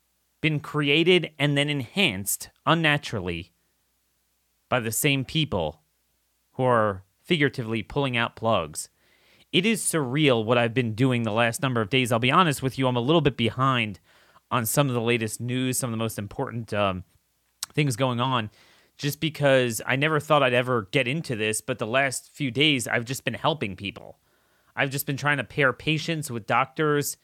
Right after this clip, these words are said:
and pharmacies to try to get the right people, the right care, and the right medicines. This, my friends, is a fourth world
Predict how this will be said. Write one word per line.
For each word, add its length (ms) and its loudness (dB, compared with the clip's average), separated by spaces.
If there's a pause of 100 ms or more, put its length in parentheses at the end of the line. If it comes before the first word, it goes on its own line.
(680)
and 260 0
pharmacies 800 0 (340)
to 120 -14
try 240 0
to 80 -4
get 360 -4
the 80 -4
right 280 2
people, 320 -4
the 80 -4
right 200 2
care, 220 0
and 100 0
the 60 -4
right 160 2
medicines. 600 -2 (1400)
This, 380 0
my 160 6
friends, 600 2 (500)
is 180 4
a 140 2
fourth 720 2 (460)
world 500 4